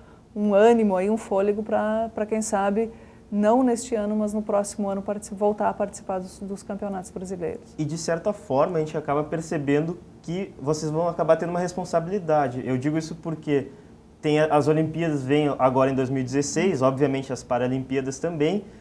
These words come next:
Speaker 2: e tradicionalmente a educação física aqui de Santa Maria já é reconhecida no Brasil como referência, né, suas
Speaker 1: Uhum.
Speaker 2: atividades. Então,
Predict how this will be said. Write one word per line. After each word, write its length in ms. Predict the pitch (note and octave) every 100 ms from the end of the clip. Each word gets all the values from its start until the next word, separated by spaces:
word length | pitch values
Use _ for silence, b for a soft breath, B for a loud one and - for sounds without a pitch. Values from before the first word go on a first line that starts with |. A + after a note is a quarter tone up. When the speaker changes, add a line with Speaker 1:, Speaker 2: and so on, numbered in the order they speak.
| B
Speaker 2:
e 140 | F#3 G#3+
tradicionalmente 840 | G#3+ F3 G#3+ G#3+ G#3+ F#3 F3+ G3
a 40 |
educação 420 | F3+ F#3 F3 E3+ D#3+
física 300 | E3+ E3+ E3+
aqui 100 | E3+
de 60 |
Santa 200 | E3+ E3+
Maria 300 | D#3+ D3+ D#3+
já 200 | E3 G3
é 100 | F#3+
reconhecida 560 | A#3 A3 F3 E3 - D#3+
no 80 | E3
Brasil 360 | D#3+ D#3 D3+
como 200 | D#3 F#3
referência, 720 | F3+ F3+ G3 G#3+ F#3 G3+ - A2
né, 160 | A2
suas 240 | A#2 G3+ B2+
Speaker 1:
Uhum. 60 |
Speaker 2:
atividades. 580 | C#3+ D3 F3 D#3+ D3 B2
Então, 380 | C#3+ C#3 D#3